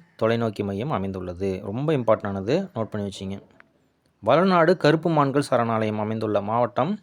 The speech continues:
தூத்துக்குடி மாவட்டம். வளநாடு கருப்பு மான்கள் சரணாலயம். ஆகாய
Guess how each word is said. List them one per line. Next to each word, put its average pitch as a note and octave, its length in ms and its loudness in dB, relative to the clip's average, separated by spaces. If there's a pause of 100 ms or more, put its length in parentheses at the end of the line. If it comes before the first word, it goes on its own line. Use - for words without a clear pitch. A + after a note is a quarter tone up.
தூத்துக்குடி G#2 420 -2
மாவட்டம். G2 460 -6 (100)
வளநாடு G#2+ 580 0 (180)
கருப்பு A2+ 380 -2
மான்கள் G#2 420 -2 (180)
சரணாலயம். F2 680 -14 (1080)
ஆகாய D#3 380 4